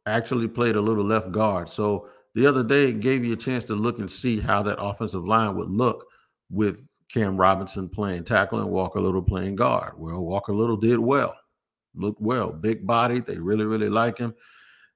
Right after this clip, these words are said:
And he received rave reviews from Doug, uh, Doug.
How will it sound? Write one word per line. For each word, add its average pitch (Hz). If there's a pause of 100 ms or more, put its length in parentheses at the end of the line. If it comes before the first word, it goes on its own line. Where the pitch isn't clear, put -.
(100)
And 113 (1300)
he 113
received 110
rave 110
reviews 117
from 95
Doug, 107 (100)
uh, 98
Doug. 98